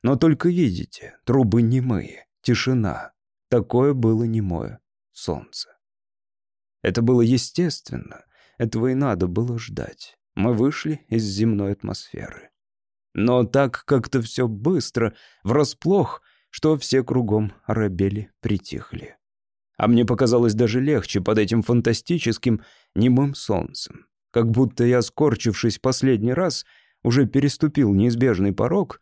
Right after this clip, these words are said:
и моё тело где-то там, внизу, а я несусь в новом мире, где всё и должно быть не похоже,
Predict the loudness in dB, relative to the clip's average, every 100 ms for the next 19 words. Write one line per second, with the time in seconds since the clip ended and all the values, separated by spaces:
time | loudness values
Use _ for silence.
0 | _ _ _ _ 2 4 4 2 0 0
1 | 0 0 0 0 -2 -4 -2 0 0 0
2 | 0 0 0 -2 -4 _ _ _ -2 0
3 | 0 -2 -6 -2 -2 -2 -6 0 2 2
4 | 2 0 0 0 0 -4 _ _ _ _
5 | -2 0 -2 -2 -2 0 0 0 0 0
6 | 0 -4 -10 -8 -2 0 0 -6 -4 -4
7 | -4 -10 -14